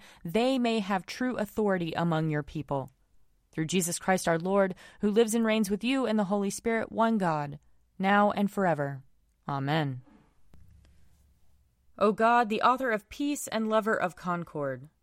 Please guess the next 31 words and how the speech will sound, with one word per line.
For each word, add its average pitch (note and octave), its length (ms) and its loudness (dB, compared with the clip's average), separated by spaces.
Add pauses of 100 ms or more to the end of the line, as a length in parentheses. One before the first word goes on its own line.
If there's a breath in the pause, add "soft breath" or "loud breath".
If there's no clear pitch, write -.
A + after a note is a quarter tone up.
(360)
to G#3 100 -2
know G3+ 160 4
you G#3 220 0
is F#3+ 160 0
eternal F#3 400 -2
life, G3+ 380 -2 (280 soft breath)
and F#3+ 160 -2
to F#3+ 80 -4
serve G#3 400 0
you G3 220 0
is E3+ 180 -2
perfect - 420 -4
freedom. D3 540 -4 (720)
Defend G#3 560 2
us, F#3 340 0
your E3+ 140 2
humble E3+ 340 -2
servants, D3+ 600 -4 (320)
in F3+ 140 -2
all F3+ 200 6
assaults G#3+ 460 2
of F3 120 0
our F3 120 4
enemies, D#3+ 600 -4 (460)
that F3+ 200 2
we, A#3 320 0
surely B3 460 0
trusting G#3+ 520 -2
in F#3+ 140 -2
your F#3 160 0
defense, E3+ 600 -4